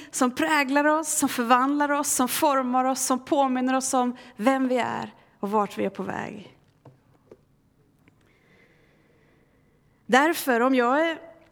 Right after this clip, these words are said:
seriös i mitt liv att verkligen mena det som vi sjöng förut, till din ära, så behöver jag vara beredd på att människor kommer att se mig lite som en alien. Och det är okej, för jag är det också.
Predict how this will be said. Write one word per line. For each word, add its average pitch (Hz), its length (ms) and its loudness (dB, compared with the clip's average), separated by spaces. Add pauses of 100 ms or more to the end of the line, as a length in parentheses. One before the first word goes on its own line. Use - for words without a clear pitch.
(440)
seriös 294 840 0 (120)
i - 120 2
mitt 269 220 2
liv 262 460 0
att 233 320 -4 (300)
verkligen 247 440 2
mena 277 420 0
det 311 100 -4
som 262 160 -2
vi 233 120 -2
sjöng 254 360 -4
förut, 226 560 -2
till 254 240 -4
din 302 240 0
ära, 202 520 -6 (2250)
så 214 140 -4
behöver 330 220 2
jag 359 80 0
vara 330 100 0
beredd 302 220 2
på 294 60 0
att 277 100 -4
människor 302 300 0
kommer 330 320 -2
att 320 120 -6
se 359 360 -2
mig 254 140 2
lite 269 200 -2
som 240 200 -2
en 240 100 0
alien. 214 580 -2 (960)
Och 220 120 2
det 208 100 2
är 226 40 0
okej, 277 460 -6 (680)
för - 120 -4
jag 196 160 0
är 277 160 -4
det - 120 -12
också. - 320 -14